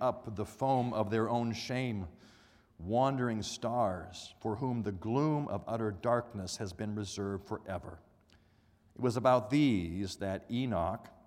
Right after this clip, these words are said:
the seventh from Adam, prophesied, saying, 'Behold, the Lord comes with ten thousands of his holy ones to execute judgment on all and to convict all the ungodly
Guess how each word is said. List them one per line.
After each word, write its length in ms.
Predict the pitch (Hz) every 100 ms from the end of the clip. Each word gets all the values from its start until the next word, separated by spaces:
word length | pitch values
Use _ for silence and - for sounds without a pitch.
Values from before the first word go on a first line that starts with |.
| _ _ -
the 60 |
seventh 480 | - - 113 117 110
from 180 | - 92
Adam, 400 | - 101 101 98
prophesied, 800 | 95 - 135 139 - 98 87 82 - - - -
saying, 500 | - 127 120 113 110 - - -
'Behold, 600 | 127 120 175 165 135 98
the 80 |
Lord 380 | 117 135 131 120
comes 580 | - 147 147 123 107 -
with 220 | 113 101
ten 380 | - 151 147 139
thousands 600 | - 131 135 131 131 117
of 140 | 117
his 160 | 127 127
holy 320 | - 139 139
ones 460 | 101 90 85 85 - - _ _ -
to 180 | - -
execute 540 | 131 - 117 127 -
judgment 600 | 98 151 175 - 104 98 -
on 240 | 120 127
all 480 | - 113 120 127 123
and 200 | 120 120
to 80 | -
convict 640 | 120 131 110 185 202 - -
all 280 | 107 101 98
the 140 | 104
ungodly 720 | 104 104 87 110 113 107 87